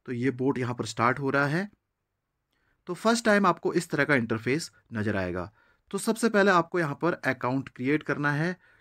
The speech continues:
क्रिएट न्यू अकाउंट पर आपको क्लिक करना है। तो चलिए, यहाँ पर अकाउंट को हम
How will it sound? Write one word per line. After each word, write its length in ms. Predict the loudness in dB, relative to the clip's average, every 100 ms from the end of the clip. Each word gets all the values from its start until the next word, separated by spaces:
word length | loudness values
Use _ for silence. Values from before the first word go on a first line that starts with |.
| _
क्रिएट 420 | 2 6 6 6
न्यू 440 | 0 0 2 2 0
अकाउंट 420 | -6 -2 0 0
पर 280 | -2 -4 -4 -8 _ _
आपको 280 | -12 -6 -6
क्लिक 360 | -6 -4 -4 -2
करना 260 | -4 -2
है। 260 | -4 -6 -12 _ _ _
तो 60 | -6
चलिए, 260 | 0 2
यहाँ 240 | 2 0 0
पर 120 | 0
अकाउंट 500 | 0 -6 -4 -4 -2
को 120 | -4
हम 300 | -4 -4 -6